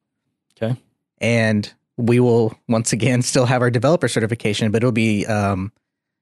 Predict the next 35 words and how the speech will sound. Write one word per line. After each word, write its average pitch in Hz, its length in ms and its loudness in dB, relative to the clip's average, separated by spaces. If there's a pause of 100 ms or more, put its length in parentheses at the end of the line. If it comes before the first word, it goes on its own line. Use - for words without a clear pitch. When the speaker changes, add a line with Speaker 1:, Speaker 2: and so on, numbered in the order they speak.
Speaker 2:
Certified 165 500 2
Platform 131 400 0
Developer 110 380 0
one, 95 280 0
and 101 140 0
that'll 107 140 0
be 107 380 0 (500)
consistent 113 460 0
of 95 100 0
Apex 92 360 -4
code. - 260 -10 (480)
And 117 140 0
what 117 120 2
used 151 180 0
to 143 60 -2
be 131 160 2
the 117 140 0
advanced 127 460 -2
developer, 101 680 0
the 113 100 0
one 127 200 2
where 123 100 2
you 117 100 0
had 120 100 -2
to 110 60 -6
take 113 240 -4
the 110 120 0
actual, 104 560 -2
um, 95 440 -4
essay 120 320 -2
exam, 120 340 0
write 107 200 -2
some 104 100 -2
code, 113 380 0
Speaker 1:
Right. 78 220 -18